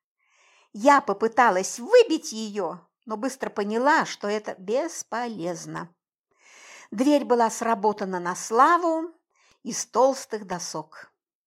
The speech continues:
Тут потребовался бы таран или граната, чтобы её вышибить. Я уловила хруст снега снаружи.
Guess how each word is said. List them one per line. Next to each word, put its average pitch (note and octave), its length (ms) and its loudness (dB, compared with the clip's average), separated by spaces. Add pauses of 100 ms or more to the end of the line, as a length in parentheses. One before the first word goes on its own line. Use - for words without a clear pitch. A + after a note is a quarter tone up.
(1040)
Тут G4 240 4
потребовался C4+ 840 4
бы A#3 100 -2
таран G#3+ 600 4 (800)
или E4 200 2
граната, F3+ 840 2 (200)
чтобы - 380 -8
её G3+ 360 -2
вышибить. E3+ 840 -6 (1300)
Я G#3 420 4
уловила G#3 640 -2
хруст G#3 500 -4
снега G#3+ 560 -4
снаружи. D#3+ 840 -8